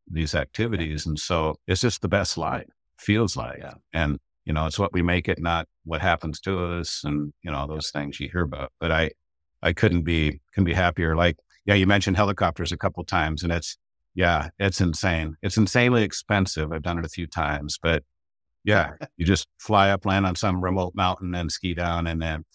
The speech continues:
Speaker 1: if you ever look at helicopter skiing videos and you, you enjoy powder snow, I mean, uh, there's just nothing like it.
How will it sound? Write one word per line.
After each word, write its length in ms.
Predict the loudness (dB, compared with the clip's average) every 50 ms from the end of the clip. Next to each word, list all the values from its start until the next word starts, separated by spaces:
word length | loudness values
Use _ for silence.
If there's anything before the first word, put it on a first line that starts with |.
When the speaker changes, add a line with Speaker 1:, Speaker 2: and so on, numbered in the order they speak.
| _ _ _
Speaker 1:
if 140 | -8 -4 2
you 80 | 2 4
ever 160 | 4 4 2
look 160 | 0 0 -2
at 60 | -2 -2
helicopter 520 | 0 -2 -2 0 0 -2 -2 -2 -2 -8
skiing 320 | -8 -4 -2 0 0 0 0
videos 560 | -2 -4 -4 -2 -2 -2 0 0 -2 -2 -2
and 200 | -2 -4 -4 -6
you, 300 | -8 -10 -12 -14 -16 -16 -12
you 100 | -8 -6
enjoy 300 | -6 -4 -2 -2 -2 -2
powder 340 | -2 -2 -2 -2 -2 -4 -6
snow, 460 | -6 -4 0 0 0 0 -2 -4 -8 -6
I 40 | -4
mean, 260 | -4 -4 -4 -4 -8 -10 _ _ _ _ _ _ _ _ _ _ _ _ _ _ -16
uh, 100 | -14 -14 -8 -6
there's 320 | -4 -2 -2 -2 -2 -2
just 180 | -2 -2 0 0
nothing 280 | 0 0 0 -4 -4
like 260 | -2 -2 -2 -2 -4
it. 140 | -6 -8 -8